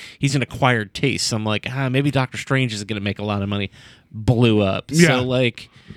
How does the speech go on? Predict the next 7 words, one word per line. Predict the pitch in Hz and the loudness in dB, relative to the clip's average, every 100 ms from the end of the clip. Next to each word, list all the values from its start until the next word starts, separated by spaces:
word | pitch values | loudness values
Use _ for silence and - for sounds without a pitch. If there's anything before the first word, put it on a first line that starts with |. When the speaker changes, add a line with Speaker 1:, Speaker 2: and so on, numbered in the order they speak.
| - _ _ - | -20 _ _ -20
Speaker 1:
it's | - 78 131 160 - | -16 -10 0 2 0
hard | - 131 120 | -2 0 0
to | 110 | -2
predict. | 117 101 98 - 120 | -4 -4 -4 -6 -6
Like, | 123 104 | -4 -2
if, | 139 135 | -2 0
if, | 143 | -2